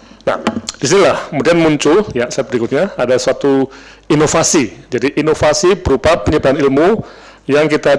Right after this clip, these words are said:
coba kelola selama tiga tahun ini. Dan konsepnya <clears throat> tidak hanya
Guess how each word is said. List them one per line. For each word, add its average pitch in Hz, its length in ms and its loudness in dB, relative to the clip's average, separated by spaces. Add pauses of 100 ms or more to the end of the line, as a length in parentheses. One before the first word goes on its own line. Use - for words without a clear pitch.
coba 147 240 2
kelola 139 320 2
selama 131 400 2
tiga - 240 -4
tahun - 240 0
ini. 110 160 -2 (1120)
Dan 151 160 0
konsepnya 151 800 2 (300)
<clears throat> - 440 -14
tidak 143 220 2
hanya 151 240 4